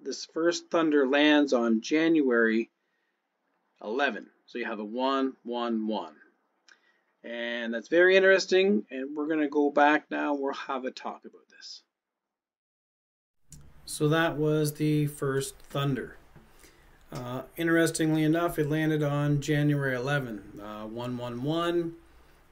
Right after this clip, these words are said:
And as you know, when we did the video about the one three seven,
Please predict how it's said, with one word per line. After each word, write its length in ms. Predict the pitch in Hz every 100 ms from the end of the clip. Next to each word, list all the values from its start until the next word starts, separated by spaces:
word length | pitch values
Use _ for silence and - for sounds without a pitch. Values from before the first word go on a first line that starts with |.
| -
And 800 | - 127 127 127 123 123 127 123
as 720 | 127 123 123 123 123 123 120 127 - _ _ _ -
you 100 | 143
know, 200 | 147 147
when 180 | 151 143
we 80 | 143
did 260 | 151 143
the 340 | 135 127 123 120
video 760 | 135 131 131 127 123 123 117 - _ - _ _ - - 143 143 147
about 200 | 123 120
the 80 |
one 300 | 120 123 120
three 240 | 117 123 117
seven, 580 | - 135 135 135 135